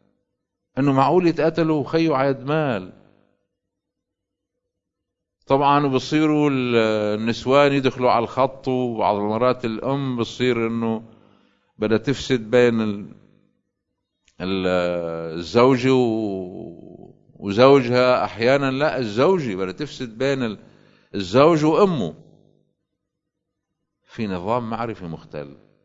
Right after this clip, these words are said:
منين بدي؟ بدي من هون. النبي صلى الله عليه وآله وسلم عم بيحذر،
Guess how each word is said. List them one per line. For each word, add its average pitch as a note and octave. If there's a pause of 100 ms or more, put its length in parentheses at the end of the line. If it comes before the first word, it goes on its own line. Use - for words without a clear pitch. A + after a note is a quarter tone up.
(720)
منين B2
بدي؟ B2
بدي F2
من E2
هون. G2
النبي G2+
صلى D#2+
الله D#2
عليه D2+
وآله D2+
وسلم D#2
عم D2
بيحذر، A2+